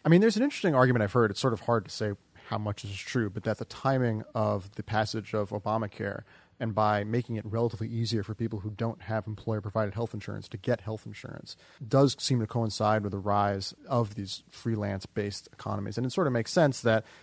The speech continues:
you know, if you have a sort of anachronistic system where you have to be tied to a particular employer to get health care or to get pension, then it makes a lot more sense that if that,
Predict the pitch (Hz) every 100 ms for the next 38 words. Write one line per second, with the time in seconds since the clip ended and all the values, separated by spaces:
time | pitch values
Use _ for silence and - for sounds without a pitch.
0 | - 113 107 107 127 123 113 - 113 98
1 | 107 113 107 113 - 117 104 101 101 101
2 | 120 - 104 104 - 101 104 107 101 -
3 | 117 110 107 95 110 110 101 98 101 -
4 | _ _ - 120 - - - 113 _ _
5 | 120 107 101 110 104 - _ - 120 117
6 | 107 101 - _ _ - 117 107 101 101
7 | _ - 113 123 117 - 113 110 107 156
8 | 147 113 107 - 113